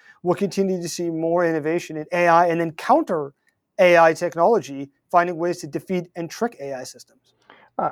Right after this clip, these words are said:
Speaker 2: I don't think I had realized that the line had already been crossed in terms of fully autonomous drones, for instance.
Speaker 1: This is very new reporting, and certainly up until recently, we've seen some allegations, some reports in Ukraine,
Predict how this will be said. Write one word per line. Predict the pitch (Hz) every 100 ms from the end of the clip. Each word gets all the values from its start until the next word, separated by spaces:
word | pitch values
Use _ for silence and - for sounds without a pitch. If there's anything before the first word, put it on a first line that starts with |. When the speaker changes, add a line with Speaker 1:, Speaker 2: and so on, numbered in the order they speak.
| -
Speaker 2:
I | - 165
don't | 190
think | 180 175
I | 135
had | 135
realized | 127 139 131 131
that | 113 -
the | 107
line | 110 113
had | 110 110
already | 110 104
been | 98
crossed | - 135 98 - - -
in | 113
terms | 113 101 101
of | -
fully | 117 107
autonomous | 95 - 107 104 98 - - - -
drones, | 143 107 117 113
for | - -
instance. | - 131 127 _ _ _ -
Speaker 1:
This | 269 277
is | 175
very | 233 285 285
new | 247
reporting, | 226 220 190 190 180
and | 170
certainly | - 233 220 208 190 175 -
up | 196 226
until | 196 190 170
recently, | 196 208 214 185
we've | 180
seen | - 339
some | 254 -
allegations, | 196 190 190 226 226 226 208 -
some | 165
reports | 151 - 214 202
in | 202
Ukraine, | 190 - 196 185 185 180